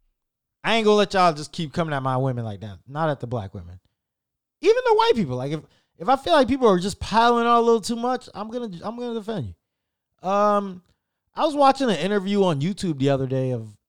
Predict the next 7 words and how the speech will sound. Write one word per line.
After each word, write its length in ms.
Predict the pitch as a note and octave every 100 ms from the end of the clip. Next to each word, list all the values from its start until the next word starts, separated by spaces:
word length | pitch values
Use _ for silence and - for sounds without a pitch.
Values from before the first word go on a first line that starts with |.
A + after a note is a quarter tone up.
| -
Alvin 500 | F3 A3 G3 F#3+ D3+
Wyatt, 420 | D3 C3+ F#2 D#2 _ _ _ _ _ _ _ _ _ -
former 320 | G3+ A#3+ A#3
Bethune-Cookman 1080 | E3 C#3+ - F#3 F#3+ F#3 - F3 E3 D#3+ D3+
University 680 | D3 C#3 D3 - C#3+ C3+ B2+
football 400 | D3+ B2 A#2+ A2
coach. 400 | A#2 G2+ -